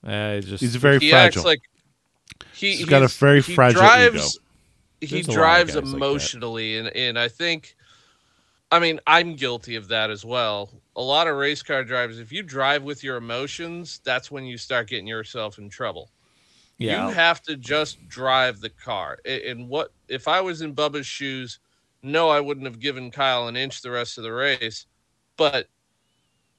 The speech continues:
Speaker 3: you just fucked up your entire race.
Speaker 2: I'd have told Kyle to kiss my black ass.
Speaker 1: I mean, the guy, yeah, I mean, I've seen a lot
Speaker 3: They're
Speaker 1: of
Speaker 3: friends.
Speaker 1: I've seen a lot of race car drivers do exactly what he's done.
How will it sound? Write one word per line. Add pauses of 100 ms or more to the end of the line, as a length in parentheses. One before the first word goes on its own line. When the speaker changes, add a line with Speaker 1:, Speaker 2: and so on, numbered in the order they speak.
(200)
Speaker 3:
you
just
fucked
up
your
entire
race.
Speaker 2:
I'd
have
told
Kyle
to
kiss
my
black
ass. (340)
Speaker 1:
I
mean,
the
guy, (160)
yeah,
I
mean,
I've
seen
a
lot
Speaker 3:
They're
Speaker 1:
of
Speaker 3:
friends. (120)
Speaker 1:
I've
seen
a
lot
of
race
car
drivers
do
exactly (460)
what
he's
done.